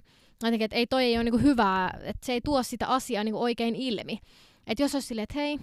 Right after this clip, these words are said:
tiedät sä, keskustellaan asiasta, tiedät sä, mä ymmärrän, että sä ajattelet noin, mä pystyn näkemään, että sä ajattelet noin, mutta mun mielestä toi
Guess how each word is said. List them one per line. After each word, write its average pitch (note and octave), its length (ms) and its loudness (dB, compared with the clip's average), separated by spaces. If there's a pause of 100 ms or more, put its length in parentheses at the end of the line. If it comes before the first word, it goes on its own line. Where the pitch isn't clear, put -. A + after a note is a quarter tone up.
(120)
tiedät B3+ 140 -4
sä, B3 80 -12
keskustellaan D4 720 -4
asiasta, C#4 500 -6
tiedät A3+ 220 -8
sä, A#3 80 -4
mä A#3 120 -2
ymmärrän, F4 520 -4 (560)
että A3+ 120 -10
sä - 80 -8
ajattelet B3+ 380 -8
noin, D4+ 240 -4
mä C#4+ 140 -8
pystyn E4 360 -2
näkemään, G#3 600 0 (140)
että - 180 -8
sä A3 160 -2 (280)
ajattelet G#3+ 460 -2
noin, A3 300 2 (400)
mutta A#3+ 540 2
mun B3 200 2
mielestä A3 540 -2
toi G#3+ 320 2